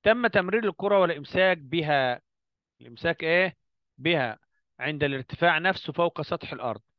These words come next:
طبعًا هنا بيانات غير إيه؟ من-، م-، منتظمة، فبالتالي لا يمكن تحديد الإيه؟ الإجابة، لأن ما أعطانيش أي معلومات إيه؟ كاملة. طيب، الآن عندي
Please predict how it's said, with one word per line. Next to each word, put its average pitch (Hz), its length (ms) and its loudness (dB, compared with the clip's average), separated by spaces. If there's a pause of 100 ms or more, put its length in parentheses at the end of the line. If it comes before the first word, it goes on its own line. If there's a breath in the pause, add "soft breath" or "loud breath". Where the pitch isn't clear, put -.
(760)
طبعًا 226 360 2
هنا 196 300 0
بيانات 156 680 0
غير 170 400 -2
إيه؟ 156 220 0
من-، 135 320 -10
م-، 131 540 -6
منتظمة، 185 640 -2 (380)
فبالتالي 151 760 0
لا 139 140 0
يمكن 147 340 -6
تحديد 143 340 -6
الإيه؟ 135 380 -4
الإجابة، 135 460 -2
لأن 127 300 -6
ما 135 120 -6
أعطانيش 123 440 -8
أي 135 180 -6
معلومات 123 480 -6
إيه؟ 127 280 -6
كاملة. 87 300 -10 (1160)
طيب، 131 300 0 (1120)
الآن 214 560 -2 (380)
عندي 185 600 -4